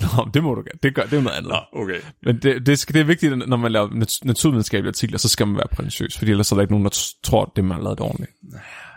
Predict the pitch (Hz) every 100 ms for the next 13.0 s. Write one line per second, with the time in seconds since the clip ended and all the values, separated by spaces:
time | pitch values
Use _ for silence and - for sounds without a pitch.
0 | _ _ _ _ _ _ _ _ _ _
1 | _ _ _ _ _ _ 117 110 120 113
2 | 120 120 107 98 _ _ _ _ _ _
3 | _ _ _ _ _ _ - 185 160 123
4 | - 143 135 98 117 143 147 113 95 95
5 | 92 - - 113 127 135 - _ _ _
6 | 113 101 92 - 127 - - - _ -
7 | 120 110 92 95 110 117 139 127 123 123
8 | 131 110 - 101 101 113 82 87 - _
9 | - 92 90 - 104 87 82 - 82 -
10 | 98 _ _ _ _ _ _ - 127 120
11 | 113 101 - - 165 165 - - - -
12 | 147 139 123 104 - 101 135 - -